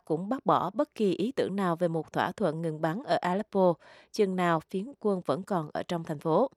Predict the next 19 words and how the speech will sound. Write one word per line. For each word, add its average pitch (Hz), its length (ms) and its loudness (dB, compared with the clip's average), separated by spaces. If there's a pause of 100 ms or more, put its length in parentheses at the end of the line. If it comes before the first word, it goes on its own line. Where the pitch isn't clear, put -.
(500)
Các 320 120 2
lực 226 220 2
lượng 170 180 0
nổi 151 160 0
dậy 165 320 4
đã 156 160 -2
đề 190 180 -2
xuất 262 280 -4
một 196 180 -6
lệnh 160 280 -4
ngừng 160 180 -6
bắn 165 200 -4
kéo 196 240 -4
dài 160 220 -2
năm 175 240 -4
ngày 160 220 0 (300)
để 160 260 0
đảm 180 220 -2
bảo 160 220 2